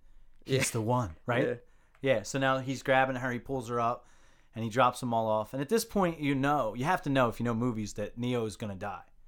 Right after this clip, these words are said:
Speaker 1: right? I mean, the choice that the Oracle gave him was Morpheus' life or his. So he has to die and then be reborn, I guess, because the,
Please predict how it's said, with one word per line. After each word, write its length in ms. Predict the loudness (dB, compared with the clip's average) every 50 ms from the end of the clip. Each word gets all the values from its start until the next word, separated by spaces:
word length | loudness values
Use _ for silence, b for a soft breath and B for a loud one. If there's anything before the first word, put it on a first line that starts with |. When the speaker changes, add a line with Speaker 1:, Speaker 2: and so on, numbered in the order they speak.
| -20 -14 -6
Speaker 1:
right? 280 | -2 -2 -2 -2 -4 -6 -6
I 40 | -4
mean, 280 | -4 -2 -2 -4 -6 b b b b b b b b b b -6
the 100 | -4 -4
choice 360 | 0 4 4 4 4 4 0
that 140 | -4 -4 -2
the 200 | -2 -4 -4 -4 -2
Oracle 320 | 0 2 2 2 0 -2 -2
gave 240 | 0 0 0 0 0
him 120 | -2 -2
was 260 | -2 -4 -4 -4 -4
Morpheus' 420 | -4 -2 -2 -2 -4 -6 -8 -6 -6
life 200 | -6 -6 -6 -8
or 60 | -6
his. 160 | -6 -6 -4 -4
So 80 | -6
he 100 | -6 -4
has 240 | -4 -4 -4 -4 -4
to 80 | -6 -4
die 500 | 0 4 4 4 4 4 0 -4 -6 -6 B B B B B B B -6
and 100 | -4 -2
then 140 | -2 -2 -2
be 200 | -2 -2 -2 0 0
reborn, 640 | -2 -2 -4 -4 -4 -4 -2 -2 -2 -4 -6 -8
I 100 | -12 -12
guess, 540 | -12 -12 -12 -12 -12 -14 -14 -16 -16 -16 -14 -16 -16 -16 -16 -18 -16 -16
because 520 | -12 -8 -8 -8 -8 -8 -12 -14 -16 -16 -20 -20 -20 _ _ -20 -20 -20 -20 -20 -10 -6
the, 200 | -4 -4 -4 -6